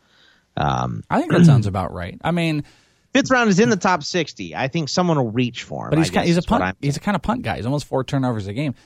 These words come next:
Speaker 2: Like, if, if you go get Harden or Westbrook, I think you
Speaker 1: Yeah,
Speaker 2: can bump
Speaker 1: why
Speaker 2: up
Speaker 1: not?
Speaker 2: Trae Young a little bit. Otherwise,
Speaker 1: Yeah,
Speaker 2: in,
Speaker 1: just
Speaker 2: I mean, an eight cat. Oh, eight cat, he goes up. He's one of those, you know,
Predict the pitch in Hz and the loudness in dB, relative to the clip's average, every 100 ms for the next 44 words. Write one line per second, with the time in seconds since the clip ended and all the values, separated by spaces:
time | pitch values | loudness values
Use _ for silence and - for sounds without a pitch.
0 | _ 143 123 135 123 131 120 147 156 147 | _ -2 0 0 -2 -4 0 0 2 2
1 | 117 127 120 110 - 123 123 117 113 110 | 2 2 2 0 -2 0 0 2 0 0
2 | 107 101 107 127 - 110 101 - _ - | -2 -2 -2 -2 -2 -2 -2 -8 _ -6
3 | 123 139 127 110 113 117 101 110 110 113 | -2 0 0 2 2 4 4 2 4 2
4 | 113 104 - - 117 107 104 98 92 90 | 2 -2 -8 -2 0 2 0 -2 -6 -10
5 | 101 - - 123 123 135 120 113 107 110 | -10 -12 -8 -2 2 2 4 2 2 0
6 | 123 139 117 - 123 113 - 90 - 104 | 4 4 4 2 -4 -4 -8 -10 -8 -6
7 | 92 90 - 131 - 107 - 110 104 98 | -6 -6 -6 -6 -4 -8 -6 -10 -8 -12
8 | 95 95 - 117 147 165 151 127 113 - | -12 -14 -12 0 2 4 2 2 0 -2
9 | _ _ _ _ _ - 127 107 101 | _ _ _ _ _ -4 -2 0 -2